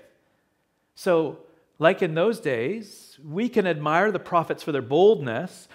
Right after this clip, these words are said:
for their willingness to speak God's word, often with a great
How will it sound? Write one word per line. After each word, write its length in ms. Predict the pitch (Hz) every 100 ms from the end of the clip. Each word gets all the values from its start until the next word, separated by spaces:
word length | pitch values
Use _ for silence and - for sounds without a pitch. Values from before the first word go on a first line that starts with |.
| -
for 100 | 175
their 100 | 160
willingness 720 | 139 151 226 269 196 156 135
to 100 | -
speak 480 | 143 - - 185 170
God's 460 | 170 156 147 - 147
word, 480 | 165 180 135 117 - _ _
often 360 | 143 180 180 156
with 280 | 156 - - _ _ _
a 40 | 131
great 520 | 143 143 139 139